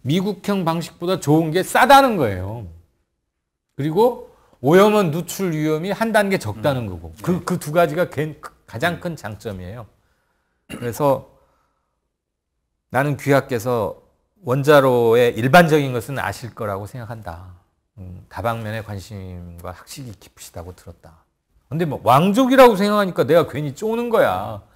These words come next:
Speaker 1: 그래서
Speaker 2: 그렇죠.
Speaker 1: "아이, 그럴 필요 없다." 씨. 그래가지고 "이 사람은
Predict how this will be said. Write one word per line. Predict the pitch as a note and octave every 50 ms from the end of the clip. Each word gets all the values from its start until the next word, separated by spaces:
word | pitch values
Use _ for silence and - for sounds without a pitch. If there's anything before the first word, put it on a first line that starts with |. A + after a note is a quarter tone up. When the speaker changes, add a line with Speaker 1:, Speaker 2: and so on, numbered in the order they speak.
| _
Speaker 1:
그래서 | _ G#2+ B2+ A2+ F#2
Speaker 2:
그렇죠. |
Speaker 1:
"아이, | G2+ A#2 -
그럴 | - - C#3 A#2
필요 | - - - C#3
없다." | G2 - - G2+ F#2 F2+
씨. | - - - - - - - _ _ _
그래가지고 | F#2 F2+ F2 _ - F#2 F#2+ _ _ _ _ _ _ _ _ _ _ _ _
"이 | -
사람은 | G2 - A2+ A2 G#2 G#2 G2+ F#2 F2+